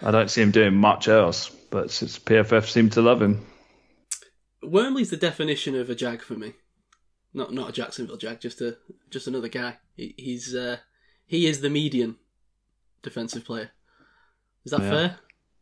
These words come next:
Speaker 1: Yeah, I think it is. Yeah, it's a sort of placeholder, isn't he?
Speaker 2: Yeah, he, he's the guy you want coming in for a guy who's just gone down injured. He's, but unfortunately, we are where we are.
Speaker 1: Do you see that, uh, Steelers tried to pick up Carlos Davis's brother,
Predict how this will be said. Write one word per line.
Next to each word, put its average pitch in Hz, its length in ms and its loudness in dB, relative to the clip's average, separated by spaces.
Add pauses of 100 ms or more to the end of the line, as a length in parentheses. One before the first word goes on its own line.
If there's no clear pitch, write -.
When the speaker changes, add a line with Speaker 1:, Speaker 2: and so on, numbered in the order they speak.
(1000)
Speaker 1:
Yeah, 196 140 8
I 143 40 4
think 117 140 2
it 110 140 4
is. 143 120 0
Yeah, 135 120 2
it's 107 160 -4
a 95 40 -10
sort 78 220 -6
of - 60 -10
placeholder, 104 440 2
isn't 113 120 2 (100)
he? 147 60 -4
Speaker 2:
Yeah, 127 120 -6 (200)
he, 127 160 -10
he's 143 180 -8
the 147 60 -4
guy 165 220 2
you 170 120 2
want 160 400 -2
coming 143 260 -2
in 139 360 -2
for 127 300 -4
a 120 40 -6
guy 123 160 -4
who's 120 120 -6
just 120 120 -10
gone 123 100 -6
down 110 160 -8
injured. 107 220 -10
He's, 107 180 -16
but - 300 -12
unfortunately, 113 540 -10
we 113 180 -10
are 110 140 -10
where 110 100 -4
we 107 120 -6
are. 113 120 -10 (1500)
Speaker 1:
Do - 60 -2
you 117 40 2
see 131 160 8
that, 117 260 4
uh, 120 80 8
Steelers 117 340 2
tried 113 180 0
to 107 60 -6
pick 113 220 -2
up - 320 0
Carlos 113 420 4
Davis's 101 480 -2
brother, 117 320 2